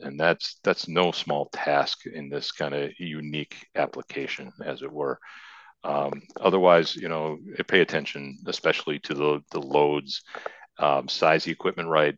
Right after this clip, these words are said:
You made a good point, uh, Nadia. We love safety factors, uh, as en-, e-, engineers and designers.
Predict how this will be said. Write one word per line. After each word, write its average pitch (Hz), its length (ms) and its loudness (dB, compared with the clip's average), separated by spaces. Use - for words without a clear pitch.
You 78 140 -8
made 76 180 -2
a 78 40 -2
good 85 200 -4
point, 78 360 -4
uh, 82 140 2
Nadia. 73 360 4
We 71 140 -2
love 82 220 4
safety - 340 -6
factors, 78 540 -6
uh, 73 220 2
as 73 420 -4
en-, 85 320 -8
e-, 95 40 -2
engineers 73 480 -4
and 73 80 -10
designers. 73 560 0